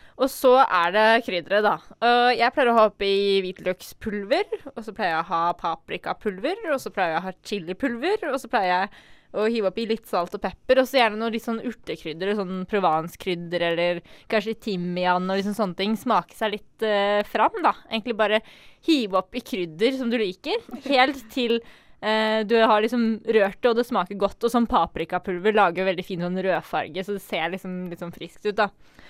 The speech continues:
Og så har jeg kjøpt et veldig godt krydder på Søstrene Grene. Det er en sånn der grillmikskrydder. Det smaker ikke grillkrydder, eller provo-,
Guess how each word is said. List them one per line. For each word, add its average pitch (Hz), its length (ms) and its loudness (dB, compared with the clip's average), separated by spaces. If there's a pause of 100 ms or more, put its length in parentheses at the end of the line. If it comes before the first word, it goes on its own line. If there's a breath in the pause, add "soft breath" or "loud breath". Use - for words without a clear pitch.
(140 soft breath)
Og 220 80 -2
så 240 60 4
har 277 60 4
jeg 269 120 -2
kjøpt - 80 -6
et 262 220 -6 (100)
veldig 170 220 -6
godt 180 160 -6
krydder 254 420 -2
på 233 400 2
Søstrene 233 400 -6
Grene. 233 320 2
Det 254 60 0
er 254 80 4
en 247 80 -2
sånn 240 180 -2
der 220 120 -2 (200)
grillmikskrydder. 185 1120 -6
Det 240 120 2
smaker 233 360 -2
ikke - 240 -6
grillkrydder, 208 560 2
eller 220 140 -2
provo-, 240 340 2